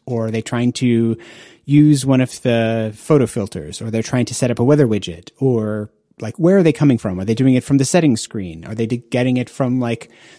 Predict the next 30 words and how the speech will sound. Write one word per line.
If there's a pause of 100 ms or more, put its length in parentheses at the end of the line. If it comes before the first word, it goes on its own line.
the
footer?
Is
this
someone
who
has, (680)
uh, (100)
has
an
ex-,
re-, (140)
previously
had
a
subscription
and
is
now (360)
sort
of, (180)
they've
hit
the,
you
know, (320)
your,
this
widget
is